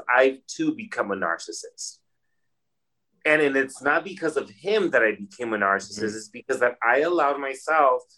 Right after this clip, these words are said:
Speaker 1: to embrace an energy that was not of value to my soul, to my grace, to my love. And now I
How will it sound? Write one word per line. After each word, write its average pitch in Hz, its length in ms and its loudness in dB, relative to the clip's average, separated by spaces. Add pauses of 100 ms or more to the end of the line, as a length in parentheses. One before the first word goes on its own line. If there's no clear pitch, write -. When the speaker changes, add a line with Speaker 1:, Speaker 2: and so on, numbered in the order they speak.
(260)
Speaker 1:
to 143 100 -4
embrace 127 440 0
an 135 140 -4 (100)
energy 143 500 0
that 113 180 -2
was 104 240 2
not 110 360 2
of 104 220 -2
value 117 680 -2 (280)
to 135 140 -10
my 117 240 2
soul, 127 600 2 (720)
to 127 100 -12
my 117 220 2
grace, 113 720 -2 (240)
to 135 140 -10
my 113 200 2
love. 127 600 4 (760)
And 131 220 -6
now 123 320 2 (2000)
I 120 300 -4